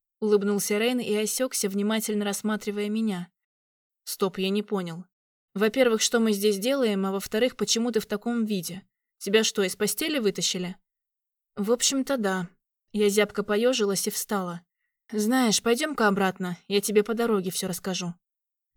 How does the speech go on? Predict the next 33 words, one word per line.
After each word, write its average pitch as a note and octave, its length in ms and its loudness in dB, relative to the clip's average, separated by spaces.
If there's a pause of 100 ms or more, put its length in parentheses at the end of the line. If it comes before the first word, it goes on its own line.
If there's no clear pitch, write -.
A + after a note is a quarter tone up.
(160)
"Куда B3 300 6
обратно? F3+ 520 -2 (220)
Мы G3+ 140 2
где A3+ 280 4
вообще?" F#3 480 0 (800)
"А A3+ 100 -6
кто - 180 -4
его A3+ 240 0
знает?" F#3 440 -4 (480)
Пожала G3+ 360 4
я F#3+ 120 4
плечами, G#3 460 0
протягивая G3 680 -2
руку G3+ 220 -2
всё G#3 200 0
ещё G3+ 160 0
сидящему G3+ 580 0
на G3+ 120 -2
траве G3+ 320 -2
Рейну, F3+ 400 -4 (360)
но B3 120 -2
он C4+ 120 -2
встал A#3+ 320 0
без G#3+ 180 -2
моей G#3+ 260 0
помощи, A3+ 500 0
взирая G3+ 400 0
на G#3 140 0
белеющую G3+ 560 0
в - 40 -4
серых G#3 320 -2
сумерках G#3 500 -4
ночнушку. F#3 680 -4